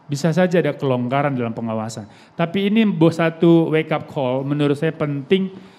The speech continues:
kasus ini dijadikan peringatan supaya semua orang di institusi negara menjaga sikap di ruang publik. Merawat itu gagasan, merawat kewarasan, akal sehat,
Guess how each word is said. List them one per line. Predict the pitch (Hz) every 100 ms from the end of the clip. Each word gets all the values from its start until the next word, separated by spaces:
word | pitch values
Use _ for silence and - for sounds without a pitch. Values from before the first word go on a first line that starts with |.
| - _ _
kasus | 160 147 156 156
ini | 165
dijadikan | 147 131 135 139 147 151
peringatan | 143 139 131 123 127 185 190
supaya | 185 147 139 156 170 - - _
semua | - 185 170 151 156 202 226
orang | 208 175 175 185
di | 156
institusi | 151 147 135 143 151
negara | 139 123 139 156
menjaga | 151 139 139 139 147
sikap | 143 156 - 165
di | - 127
ruang | 123 113
publik. | 113 104 - - _ _ _
Merawat | 143 139 131 165 170 180 170 147
itu | 143
gagasan, | 135 131 123 120 156 165 190 - - - _
merawat | 160 165 170 180 190 190
kewarasan, | 170 151 139 131 120 196 208 208 - -
akal | - 147 156 147
sehat, | 139 135 165 208 214 -